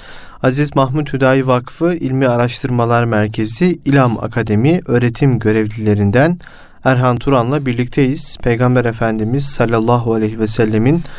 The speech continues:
hayatını önce anlamaya, sonra anlatmaya çalışıyoruz Siyer Mektebi programında.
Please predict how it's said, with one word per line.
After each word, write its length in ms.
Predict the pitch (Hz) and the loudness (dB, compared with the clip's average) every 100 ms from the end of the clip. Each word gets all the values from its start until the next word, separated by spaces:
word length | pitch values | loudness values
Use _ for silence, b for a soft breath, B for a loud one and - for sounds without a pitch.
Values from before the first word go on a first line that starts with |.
| B B | B B
hayatını 680 | - 143 143 143 151 156 175 - - | 0 2 2 0 -2 0 -2 -4 -8
önce 280 | 139 143 143 | -2 0 2
anlamaya, 680 | 127 131 123 113 123 151 156 - | 2 0 -2 0 0 -2 -4 -12
sonra 500 | - - 131 113 143 143 | -10 -2 0 2 0 0
anlatmaya 540 | 123 127 123 - 127 | 0 0 0 -2 -4
çalışıyoruz 840 | 113 104 104 - 107 127 143 - - | -2 -6 -6 -4 -2 -2 -4 -6 -2
Siyer 240 | 127 123 | 2 2
Mektebi 420 | 120 107 110 104 101 | 2 0 -2 -2 -2
programında. 720 | 117 110 107 107 107 135 | -2 -2 0 0 2 2